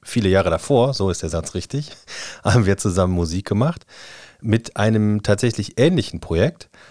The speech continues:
Und jetzt musst du mir mal nochmal helfen. Ähm, ich weiß nicht mehr, wie wir da zusammengekommen sind.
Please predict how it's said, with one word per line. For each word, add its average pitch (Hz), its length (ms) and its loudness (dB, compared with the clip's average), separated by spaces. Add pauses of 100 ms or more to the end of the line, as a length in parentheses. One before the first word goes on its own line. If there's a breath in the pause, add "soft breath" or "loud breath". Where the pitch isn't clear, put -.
(220 loud breath)
Und 110 240 2
jetzt - 240 -2
musst 151 280 2
du 196 40 6
mir 180 80 6
mal 170 120 4
nochmal 151 240 2
helfen. 139 580 0 (680 soft breath)
Ähm, 110 580 2 (120)
ich - 180 -8
weiß 113 280 2
nicht 104 400 0
mehr, 127 420 0 (480)
wie 95 240 -4
wir 107 140 0
da 85 180 2
zusammengekommen 80 640 -2
sind. 73 320 -10